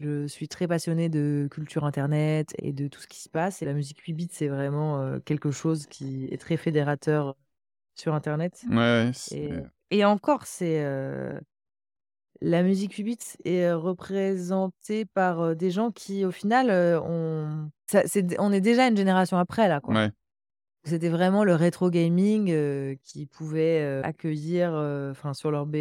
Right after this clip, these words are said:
Speaker 1: O, que des musiques avec, heu, très peu de pistes. Donc du coup, ils étaient obligés de faire, heu, le plus avec le moins, quoi.
Speaker 2: Mmh mh.
Speaker 1: Mais aujourd'hui, ouais, on est encore maintenant, les, il y a, les thèmes, heu, heu, musicaux des jeux vidéo, heu, c'est vraiment, heu,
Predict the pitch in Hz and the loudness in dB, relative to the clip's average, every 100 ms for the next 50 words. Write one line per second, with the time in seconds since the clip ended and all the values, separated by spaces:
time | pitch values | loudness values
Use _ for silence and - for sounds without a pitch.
0 | 165 180 190 170 160 160 180 170 143 151 | 0 0 -2 -2 -2 -2 -4 -2 -2 -2
1 | - 143 139 - 170 180 - 240 233 165 | -4 -8 -8 -6 -4 -4 -2 -2 -2 -2
2 | 170 160 165 196 196 160 151 156 156 170 | 0 -2 -4 -2 0 0 -2 -2 0 0
3 | 147 - 151 143 143 147 147 - 165 160 | -2 -2 -2 -2 -4 -6 -8 -10 -8 -6
4 | 147 - 143 170 233 190 110 107 139 _ | -6 -6 -4 -2 -2 0 2 2 0 _
5 | _ _ _ _ _ - 147 156 160 170 | _ _ _ _ _ -8 -2 0 4 4
6 | 175 180 220 202 165 156 143 143 143 180 | 2 2 2 4 4 2 0 -6 -4 -4
7 | 160 160 208 202 165 151 151 151 147 151 | -2 -4 -2 -2 0 -2 -4 -4 -4 -6
8 | 151 - 185 180 151 143 143 143 _ _ | -6 2 2 4 0 -2 -6 -12 _ _
9 | _ _ - 147 143 151 151 151 175 160 | _ _ -8 -6 -4 -4 -6 -4 -2 -2
10 | 143 143 143 156 160 185 170 139 131 135 | -2 -4 -2 0 4 4 4 2 -2 -4
11 | 135 143 147 156 151 139 | -4 -4 -2 -2 -4 -6